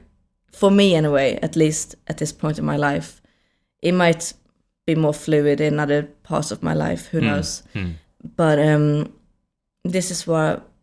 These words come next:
Speaker 1: what I've have been sort of presented with as, like, being suggested to me, saying, "Emmy, maybe you're, like, a demisexual."
Speaker 2: Yeah.
Speaker 1: I'm like, "Oh, really? What's that?"
Speaker 2: Mm.
Speaker 1: And <laughs>
Speaker 2: <laughs> Exactly.
Speaker 1: like, "Okay,
Speaker 2: Good to
Speaker 1: tell
Speaker 2: know
Speaker 1: me
Speaker 2: what
Speaker 1: more."
Speaker 2: it is before, yeah.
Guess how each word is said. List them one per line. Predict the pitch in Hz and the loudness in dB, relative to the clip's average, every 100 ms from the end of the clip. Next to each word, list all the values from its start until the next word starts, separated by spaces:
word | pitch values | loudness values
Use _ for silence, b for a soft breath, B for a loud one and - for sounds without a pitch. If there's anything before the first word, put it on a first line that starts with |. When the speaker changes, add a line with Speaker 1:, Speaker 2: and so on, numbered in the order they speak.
| _ | _
Speaker 1:
what | 160 160 156 | -4 0 2
I've | 151 165 | 0 -2
have | 156 147 - | -4 -4 -2
been | 151 147 147 147 - _ - | -2 0 -2 -6 -12 _ -8
sort | 165 | -6
of | 156 | -6
presented | 175 160 175 180 190 | -6 -2 -2 0 2
with | 208 202 | 4 4
as, | 160 | 2
like, | 151 156 - | 2 0 -2
being | 165 156 | 0 0
suggested | 165 165 175 - 190 | 0 -2 -2 -2 -4
to | - 202 | 0 4
me, | 214 247 B B | 6 4 B B
saying, | - 156 - | -4 -4 0
"Emmy, | 170 160 | 2 4
maybe | 160 180 190 | 4 4 2
you're, | 175 165 | 4 4
like, | 160 156 | 2 0
a | - | -2
demisexual." | 160 175 175 170 160 - - 64 - - | 0 2 0 -2 -6 -6 -2 -2 -4 -8
Speaker 2:
Yeah. | 104 95 92 90 165 | -4 -4 -4 -8 -6
Speaker 1:
I'm | 156 | -4
like, | 139 - | -4 -6
"Oh, | 170 196 165 | -2 0 0
really? | 151 165 208 233 185 | 2 4 6 4 2
What's | 160 - | -2 -2
that?" | 175 170 - - - | -2 -2 -4 -10 -4
Speaker 2:
Mm. | 117 117 104 98 | -2 0 -2 -2
Speaker 1:
And | 160 | 4
<laughs> | 190 | 4
Speaker 2:
<laughs> | - 269 143 127 | 4 2 2 0
Exactly. | 131 - 311 | -2 2 4
Speaker 1:
like, | 247 220 | 6 4
"Okay, | 202 196 | 6 6
Speaker 2:
Good | 135 | 6
to | 143 | 6
Speaker 1:
tell | 135 | 8
Speaker 2:
know | 135 | 10
Speaker 1:
me | |
Speaker 2:
what | 131 | 8
Speaker 1:
more." | 131 | 8
Speaker 2:
it | 107 | 6
is | - | 6
before, | - - 98 101 | 4 6 4 4
yeah. | 107 98 | 4 4